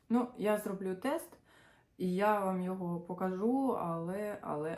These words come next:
але. Дівчат, що я вам хочу сказати? Палітра насправді цікава. Так, мені сподобалося. Показую. Ось, е, ці прохолодні відтінки, більш лілові, дуже сподобались.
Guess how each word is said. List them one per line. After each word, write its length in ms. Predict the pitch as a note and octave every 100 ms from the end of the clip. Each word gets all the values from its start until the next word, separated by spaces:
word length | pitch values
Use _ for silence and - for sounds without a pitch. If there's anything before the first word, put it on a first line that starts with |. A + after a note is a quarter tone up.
| -
але. 260 | D3 C3+ - - - _ _ _ _ _ _ _ _ _ -
Дівчат, 340 | A3+ A3+ F#3 -
що 100 | C4+
я 100 | C4
вам 140 | A#3
хочу 240 | A#3 A#3
сказати? 520 | A3 - F#3+ E3+ - F3
Палітра 520 | F#3 G#3+ C#4+ B3+ G3
насправді 760 | G3 - G#3+ A3+ F#3+ F#3+ F#3 F3+ - -
цікава. 600 | B3 A#3+ E3 D3+ D#3 B3 - -
Так, 260 | F3+ - -
мені 320 | F3+ G#3 A#3+ C#4
сподобалося. 920 | - A3 F#3+ D#3+ D#3+ D#3+ F3 - E3
Показую. 460 | - - F3 E3 D#3 - - - - -
Ось, 500 | A3 B3 B3 - -
е, 580 | - G#3 G#3 G#3 G#3 G3+ G3 - -
ці 300 | G3+ F#3+ G#3+ C#4 - - -
прохолодні 680 | A3 A#3+ A#3+ A3+ A3 A3 G#3
відтінки, 460 | - A3 G#3+ G#3+
більш 380 | F#3+ G#3 G3+ -
лілові, 500 | G#3 G3+ F#3+ F#3+ G#3 A#3 -
дуже 280 | F#3 G3+ G3
сподобались. 800 | G3 G3+ G3 G3+ G#3 A3 A#3+ -